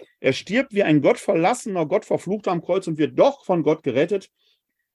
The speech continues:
Daraus zieht man in Antiochia den Schluss, das ist das Fanal Gottes, das die Torah nicht mehr allein selig machend ist. Sie wird in ihrer Gültigkeit nicht und nie aufgehoben,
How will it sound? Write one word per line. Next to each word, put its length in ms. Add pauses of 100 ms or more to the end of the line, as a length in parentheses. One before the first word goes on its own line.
Daraus 400
zieht 220
man 140
in 140
Antiochia 760
den 140
Schluss, 380
das 460
ist 420
das 200
Fanal 680
Gottes, 400
das 280
die 140
Torah 480
nicht 280
mehr 200
allein 500
selig 280
machend 260
ist. 180
Sie 180
wird 180
in 120
ihrer 260
Gültigkeit 640
nicht 520
und 200
nie 260
aufgehoben, 840